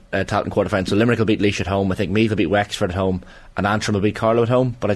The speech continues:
I, I do think Down can cause that little, little minor, I wouldn't say upset, but, um, away victory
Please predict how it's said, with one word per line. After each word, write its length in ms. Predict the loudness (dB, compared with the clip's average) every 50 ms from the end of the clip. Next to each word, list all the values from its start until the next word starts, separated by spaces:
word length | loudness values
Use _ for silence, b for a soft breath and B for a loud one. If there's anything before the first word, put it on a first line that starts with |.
| -2 -2
I, 40 | -4
I 20 |
do 140 | 0 0 0
think 160 | 0 0 -2 0
Down 180 | 0 -2 -2 -2
can 100 | -4 -6
cause 280 | -4 -4 -2 -2 -2
that 220 | -2 -4 -4 -4 -4
little, 300 | -4 -2 0 2 2 2 2 B B B B B B B B B B B B
little 140 | -6 -2 0
minor, 520 | 2 4 4 6 6 4 4 4 2 0 0
I 80 | 0 2
wouldn't 220 | 2 2 2 2
say 140 | 0 2 2
upset, 400 | 2 2 2 0 0 0 0 0
but, 260 | -2 -2 -2 0 0
um, 300 | 0 0 2 0 -2 -4 -8 -12 -20 -14 -12 -4 -2
away 280 | 2 4 4 4 4
victory 400 | 4 2 -2 -2 0 -2 -2 -2